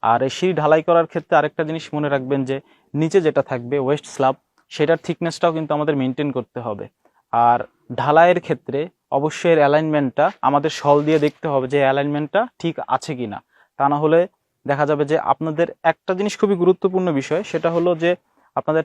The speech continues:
ট্রেড এবং রাইজ দিবেন, সেই ট্রেড এবং রাইজের মধ্যে, আহ, এক ইঞ্চি পরিমাণও ডিস্টেন্স বা দেখা যাচ্ছে গ্যাপ আমরা যাতে না রাখি।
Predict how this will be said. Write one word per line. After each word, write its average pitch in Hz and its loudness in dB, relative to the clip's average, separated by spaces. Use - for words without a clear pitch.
ট্রেড 170 -2
এবং 160 0
রাইজ 147 4
দিবেন, 135 0
সেই 160 -2
ট্রেড 180 0
এবং 170 -2
রাইজের 139 0
মধ্যে, 139 -4
আহ, 123 0
এক 196 -2
ইঞ্চি 226 0
পরিমাণও 185 4
ডিস্টেন্স 147 -4
বা 143 4
দেখা 143 0
যাচ্ছে 151 -2
গ্যাপ 143 0
আমরা 143 2
যাতে 135 -8
না 139 6
রাখি। 123 -2